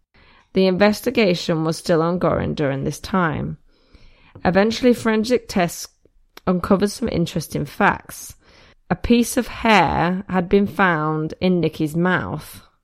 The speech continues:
D N A tests revealed that the ha-, hair belonged to one of the girls,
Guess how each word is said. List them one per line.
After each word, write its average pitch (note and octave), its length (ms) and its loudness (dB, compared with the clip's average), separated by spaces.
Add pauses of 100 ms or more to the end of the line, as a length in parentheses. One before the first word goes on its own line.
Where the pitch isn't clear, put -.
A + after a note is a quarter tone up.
(160)
D G#3 160 6
N G#3 100 4
A G3 160 4
tests F3 420 -2
revealed E3+ 380 2
that - 140 -4
the F3+ 120 0
ha-, E3 200 -2
hair F#3 300 4
belonged F3+ 520 2
to G3 100 -2
one E3 200 0
of D3+ 120 -4
the D#3 80 -2
girls, - 720 2